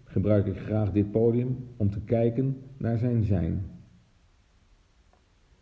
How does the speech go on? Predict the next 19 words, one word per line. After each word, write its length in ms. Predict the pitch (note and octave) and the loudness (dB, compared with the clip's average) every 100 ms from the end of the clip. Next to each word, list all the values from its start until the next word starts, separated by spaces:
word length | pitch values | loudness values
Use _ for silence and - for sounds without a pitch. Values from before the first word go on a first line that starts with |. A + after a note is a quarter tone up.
| _ | _
Het 160 | - A2 | -4 0
geheim 360 | B2 A#2+ F3 E3 | 4 4 4 4
van 140 | B2+ | 4
Haitink 420 | A2 C3+ C3+ D#3 | 4 4 2 2
is 220 | - - | 0 0
ondefinieerbaar, 1160 | - D3 D3+ C#3 C3 A#2+ G2 F2 F2+ G2 C#3+ - - - - - | 2 4 4 4 2 2 4 2 0 0 -4 -8 -16 -20 -20 -6
maar 260 | A#2 G#2+ G#2 | 0 2 2
vereeuwigd 580 | A#2 - D3 D#3+ D#3+ - | 2 4 6 4 0 -2
in 160 | A2+ | 0
de 100 | F#2 | 0
vele 440 | D#2+ A#2+ C#3 C#3+ C#3+ - | 4 4 4 2 -2 -2
opnames 600 | A#2+ B2+ A#2+ A2+ A2 - | 0 0 0 -2 -4 -4
en 120 | G2 | -2
getuigenissen 960 | G2+ - A2+ A2+ G#2 A#2+ A2+ A2 C3+ C3+ - - - | -2 0 0 0 0 0 0 0 -4 -4 -12 -20 -12
van 200 | - G#2+ | -2 2
zijn 200 | G2 F#2+ | 2 2
talent 500 | F#2 G2 G#2 D3+ D#3 - | 2 2 2 2 0 0
om 180 | G2+ | 2
muziek 480 | F#2 F2 G2+ D3+ - | 2 2 0 0 -4